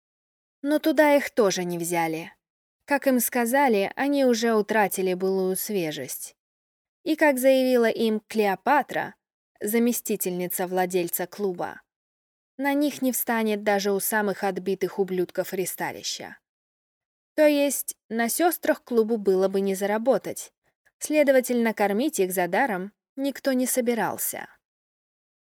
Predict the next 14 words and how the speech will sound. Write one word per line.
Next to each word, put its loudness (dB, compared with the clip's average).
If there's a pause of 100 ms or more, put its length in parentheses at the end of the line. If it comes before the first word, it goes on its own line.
(380)
Они 0
отправились 0
дальше -4 (400)
и -2
в 2
итоге 2
прибились 0
к -6
изгоям. 0 (600)
Жили 2
с -2
ними 2
семь 0
месяцев. -4